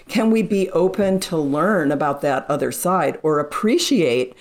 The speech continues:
what the other side brings? And when that happens, when we can have that conversation, we come together. So as we're dripping in first, what is polarity? What does it mean? And then we start to look within the company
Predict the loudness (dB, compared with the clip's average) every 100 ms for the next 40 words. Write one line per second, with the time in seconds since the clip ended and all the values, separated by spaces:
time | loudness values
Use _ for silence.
0 | -20 -4 -2 0 2 2 2 0 0 0
1 | 0 -2 -2 -2 -2 -6 -10 _ _ -20
2 | _ _ -2 2 2 4 4 2 0 0
3 | 0 0 -2 -4 -6 -2 2 2 0 -2
4 | 0 -2 0 -2 -2 -4 -2 -2 -2 -2
5 | -2 -2 -2 -2 -2 -2 -2 0 -2 -4
6 | -10 -20 -6 0 0 2 0 0 -2 -2
7 | 0 -2 0 0 0 0 -2 0 -2 -2
8 | 0 0 0 -4 -10 -18 _ _ _ _
9 | -4 0 2 0 -2 -4 0 2 0 0
10 | 0 0 0 0 -2 -2 0 2 2 2
11 | 0 -2 -6 _ _ -2 0 2 2 0
12 | 0 0 0 -2 -4 0 -2 0 -4 0
13 | 0 2 0 -2 -2 0 -2 -2 -6